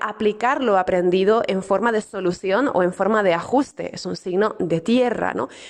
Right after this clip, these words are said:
Con ello buscaríamos establecer una reorganización, eh, o un reajuste de pautas que nos permitan orientarnos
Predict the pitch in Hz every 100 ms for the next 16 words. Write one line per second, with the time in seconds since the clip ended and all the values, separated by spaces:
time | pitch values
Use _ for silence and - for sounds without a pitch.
0 | - 214 208 220 208 - 196 226 247 285
1 | - 180 - 175 175 180 220 214 262 -
2 | - - 247 277 277 226 202 196 185 185
3 | 180 - 254 277 294 302 285 - 185 180
4 | - 202 233 254 240 220 190 190 269 262
5 | - 202 180 185 240 262 233 226 359 -
6 | - - - 262 294 - 262 233 233 254
7 | 269 285 285 - 202 180 180 185 233 269
8 | 254 277 381